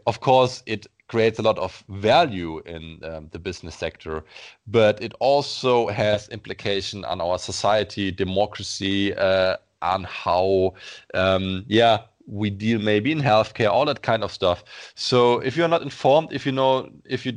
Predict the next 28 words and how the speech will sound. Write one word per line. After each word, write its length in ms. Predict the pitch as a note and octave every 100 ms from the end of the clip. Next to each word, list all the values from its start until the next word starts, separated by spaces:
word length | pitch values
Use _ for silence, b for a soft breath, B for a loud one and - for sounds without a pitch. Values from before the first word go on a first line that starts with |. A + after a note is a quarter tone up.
| -
do 140 | C3 C3+
not 160 | B2+
know 380 | A#2+ B2 B2+ B2
what 260 | A2+ A#2 A2+
it 180 | A2 -
is 320 | C3 D#3 -
and 180 | - A2+
what 140 | A2+
it 220 | A2+ G#2 G#2+
does 500 | A#2+ D#3 D#3+ - -
and 240 | A#2 A2+ G#2
what 240 | A2 A2
are 120 | A2
the 120 | G#2+
opportunities 800 | G2+ G#2+ G#2 C#3+ E3 D#3 E3+ D#3+
and 240 | - G#2+ -
also 300 | G#2+ A2+ A2
what 200 | G#2+ G#2+
are 100 | G#2
the 120 | G2
dangers, 600 | F#2+ A2 C#3+ G#2 A#2+ - - B B B
you're 120 | G#2+
not 240 | A#2 A#2 A2+ A#2
able 400 | A2+ A2 A2 G#2
to 580 | - A2+ G#2+ G#2 G2+ -
make 280 | G#2 G#2 -
any 220 | G#2 A#2
kind 380 | A2+ A2 A2 G#2+